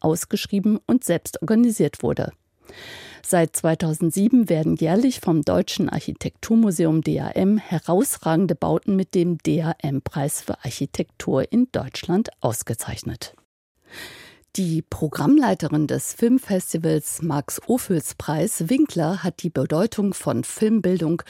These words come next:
für die Gesellschaft betont. Die Generation, die jetzt gerade im Kindergartenalter sei, wüchse mit Social Media und allen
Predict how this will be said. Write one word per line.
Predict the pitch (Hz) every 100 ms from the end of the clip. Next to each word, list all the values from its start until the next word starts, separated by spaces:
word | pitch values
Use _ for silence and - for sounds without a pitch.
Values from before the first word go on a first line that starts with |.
| - -
für | 277
die | 285
Gesellschaft | - 240 110 120 - - -
betont. | 196 - - - - - - - - - -
Die | 180
Generation, | 196 180 165 - - 208
die | 156 139
jetzt | 185 - -
gerade | - - 151 147 -
im | 131 131
Kindergartenalter | - 240 285 226 147 156 147 156 - 160 180
sei, | 175 180 190 - - - - _
wüchse | - 170 240 - -
mit | 185 147 -
Social | - 180 -
Media | 165 160 180 214 196
und | 196 160 175 -
allen | 180 190 208 247